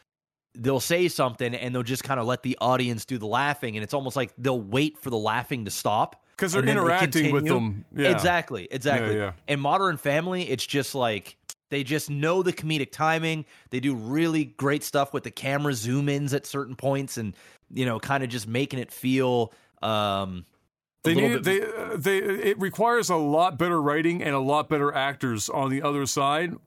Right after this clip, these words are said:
Speaker 2: to pull that off. Like, a laugh track is definitely a crutch.
Speaker 1: Oh, for sure.
Speaker 2: Like you s-, and, and so, like, if you aren't doing a laugh track, that's like hard mode comedy. At that point, you really
Speaker 1: Yeah.
Speaker 2: have to know that your writing is on point,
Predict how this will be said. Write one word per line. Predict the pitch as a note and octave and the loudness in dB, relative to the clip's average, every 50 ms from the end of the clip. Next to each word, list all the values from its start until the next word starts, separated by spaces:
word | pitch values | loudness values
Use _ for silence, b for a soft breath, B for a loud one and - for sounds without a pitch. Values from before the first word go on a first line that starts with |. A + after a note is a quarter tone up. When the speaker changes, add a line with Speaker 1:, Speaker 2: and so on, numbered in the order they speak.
| _ _ _ _ - - | _ _ _ _ -10 -8
Speaker 2:
to | - C#3 | -8 -4
pull | - C#3+ D#3 D#3+ D#3+ | 0 0 2 2 2
that | D3 D3 C#3+ C3+ | 2 2 2 2
off. | C3+ B2+ A#2 G#2 - - B2+ | 2 2 2 0 -2 -2 -2
Like, | C#3 C3 C#3+ | 0 0 2
a | |
laugh | C#3+ D3+ E3+ F3+ F3 | 2 4 2 2 2
track | - F3+ F3 D#3+ - | 0 0 0 0 0
is | C#3 A2+ | 0 0
definitely | - D3+ C#3 - C#3 B2 | 0 0 0 0 0 -2
a | A#2 | 0
crutch. | - B2+ B2 C3 D#3 - - - _ _ _ _ _ _ _ - | 0 0 0 0 -2 -4 -8 -12 _ _ _ _ _ _ _ 0
Speaker 1:
Oh, | B2+ A#2+ G#2 | 2 2 2
for | - - | -2 -6
sure. | F#2 - C3 B2+ A#2+ | -6 -2 0 2 2
Speaker 2:
Like | C3+ C3 A#2 | 2 0 0
you | C3 | -2
s-, | A#2 - | -2 -2
and, | D3+ - D3+ C#3+ D3 - | -2 -2 0 0 -2 -2
and | D#3+ D3+ C#3+ B2+ | -2 -2 -2 -2
so, | - D#3+ D3+ C#3+ D3 | 0 0 2 2 2
like, | D3 C#3 - E3+ | 0 0 0 -2
if | D#3+ - B2 | -4 -4 -2
you | C#3 E3+ E3+ | -2 0 0
aren't | F3+ E3 E3 - - | 2 0 0 -2 0
doing | C3 E3+ F3 E3 D#3 | 0 0 2 2 0
a | |
laugh | C#3 C3+ C3+ C#3+ D#3+ D3 | 0 0 0 0 -2 -2
track, | - - E3+ E3+ E3 - | -2 0 0 0 0 0
that's | D#3 D3+ - - | 0 0 0 0
like | D#3+ D3+ - | 0 0 0
hard | G2+ C3 C3+ C#3 D3 B2+ C#3+ | 0 0 2 2 2 2 2
mode | D3 D3 D3 A#2+ | 2 2 0 0
comedy. | - B2 B2+ B2+ B2+ C3+ C#3 D#3 E3 D#3+ b b b b b b - | -2 -2 0 0 0 0 0 -2 -2 -4 b b b b b b -6
At | - C3+ - | -4 0 0
that | D#3 D#3+ D#3+ B2+ | 0 0 0 -2
point, | C#3+ D#3+ F3 F#3 F#3 F#3+ | -2 -2 -2 -2 -2 0
you | D3+ D3 | 0 0
really | C3+ A#2 B2 C3 C#3+ C#3+ D3 D3 | 0 0 0 0 2 2 0 0
Speaker 1:
Yeah. | C3+ | 0
Speaker 2:
have | C3+ C3+ C#3 C3 - | 0 0 -2 -2 -2
to | C#3+ C3+ | -2 0
know | B2+ C3 C3 C3 C3 C3 | 0 2 2 2 2 0
that | B2 B2+ B2+ C3+ | 0 0 0 0
your | B2+ A#2+ | -2 0
writing | G2+ A2+ B2 C3+ C3+ C#3 C3+ | 0 0 0 2 0 0 -2
is | C3+ A#2+ B2+ | -2 -2 0
on | C3 C3 B2+ A2 | -2 -2 -2 -2
point, | A2+ A#2+ B2+ B2+ B2+ A#2 | -2 -2 0 0 -2 -4